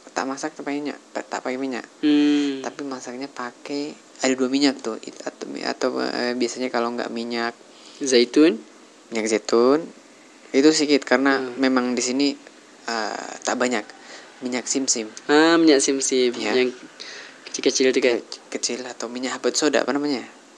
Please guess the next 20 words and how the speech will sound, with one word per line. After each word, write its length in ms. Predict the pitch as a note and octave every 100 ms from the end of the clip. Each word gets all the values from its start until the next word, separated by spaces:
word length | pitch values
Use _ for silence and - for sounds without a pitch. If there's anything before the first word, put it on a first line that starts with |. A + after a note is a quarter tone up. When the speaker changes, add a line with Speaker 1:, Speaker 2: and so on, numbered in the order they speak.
| -
Speaker 2:
Ya, 60 | C3
minyak 180 | C3 C3
simsim, 320 | D3 B2+ B2+
Speaker 1:
Minyak 80 | A#2+
Speaker 2:
mungkin 120 | A#2
minyak 180 | A#2 A2+
Speaker 1:
simsim. 120 | A#2 B2
Speaker 2:
simsim. 80 | A#2+ - - - -
Speaker 1:
Yang 160 | B2 A#2
kedua 380 | A2+ A#2+ C#3 D3
ada 240 | C3 C3+
namanya 460 | C3 B2+ B2+ C#3+ C3+
samen. 500 | - C3+ C#3 A2+ G#2+ - - -
Speaker 2:
Hmm. 540 | D3+ C#3 C3+ B2+ A#2+
Speaker 1:
Samen 500 | A#2+ - A2+ C3 C#3
itu 200 | C3 -
minyak 320 | C3 B2+ C#3 B2
dari, 340 | A#2+ C3+ D3+ - - - - - -
dari 600 | - A#2 A#2 A#2 A#2 A#2 A#2
apa? 320 | A2+ C3+